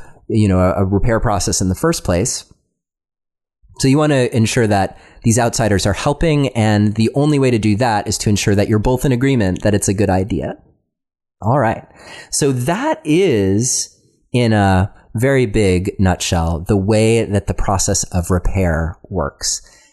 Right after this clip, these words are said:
Now, obviously, there are nuances based on the specifics of your situation, and there are some times when certain things will and won't be appropriate. So if you have questions, as always, feel free to drop me a line,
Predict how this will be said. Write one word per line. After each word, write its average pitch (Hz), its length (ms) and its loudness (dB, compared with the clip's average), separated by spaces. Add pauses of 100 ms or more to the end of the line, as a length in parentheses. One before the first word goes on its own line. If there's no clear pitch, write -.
(100)
Now, 139 160 0
obviously, 175 480 0
there 131 160 2
are 113 60 2
nuances 107 920 2
based 110 500 0
on 98 520 2
the 98 100 -2
specifics - 920 -2
of 90 200 -6
your 92 500 2
situation, 98 1000 -2 (420)
and 120 120 2
there 117 100 2
are 117 40 2
some 135 280 0
times 120 420 0
when 104 160 2
certain 110 280 0
things 101 280 0
will 104 280 2
and 95 200 2
won't 101 180 2
be 95 120 0
appropriate. 196 600 -2 (500)
So 113 340 0
if 110 160 0
you 123 80 2
have 156 240 -2
questions, 98 600 -2 (100)
as 156 280 -2
always, 101 640 -2 (280)
feel 135 280 0
free 117 420 0
to 101 260 0
drop 101 240 0
me 101 100 0
a 95 80 4
line, 107 480 2